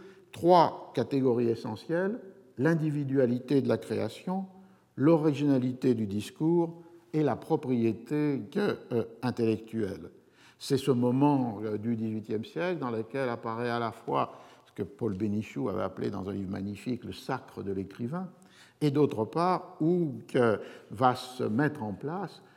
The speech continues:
cette référence fondamentale à l'intention de l'auteur qui peut être rendue visible par la présence de sa main sur, euh, les, euh, manuscrits autographes.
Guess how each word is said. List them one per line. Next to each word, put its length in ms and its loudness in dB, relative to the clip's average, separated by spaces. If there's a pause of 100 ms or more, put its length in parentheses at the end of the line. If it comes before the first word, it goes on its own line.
(160)
cette 520 -2
référence 640 0
fondamentale 880 -4 (420)
à 240 8
l'intention 760 2
de 80 -2
l'auteur 640 -2 (180)
qui 100 -6
peut 260 0
être 300 -2
rendue 360 -4
visible 520 -2 (360)
par 440 -4
la 140 -4
présence 580 -2
de 120 -2
sa 220 -8
main 340 0 (320)
sur, 520 -2 (120)
euh, 360 -2
les, 420 2
euh, 100 2
manuscrits 800 0
autographes. 640 -6